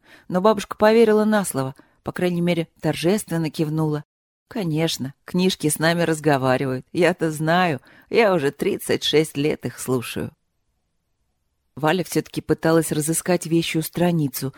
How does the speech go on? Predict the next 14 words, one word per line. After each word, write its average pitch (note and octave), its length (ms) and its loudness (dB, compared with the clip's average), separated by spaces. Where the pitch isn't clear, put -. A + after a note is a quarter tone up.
не G3 140 -2
столько G3+ 320 0
для G3+ 160 4
бабушки, G#3+ 400 0
сколько G3 400 0
для F3+ 140 -2
себя. D#3 420 -4
Однако C#3 440 -2
книга D3+ 520 -2
раскрылась D#3+ 600 0
на D#3 100 -4
совершенно E3 720 -2
других D#3 460 -2
словах. D#3 560 -4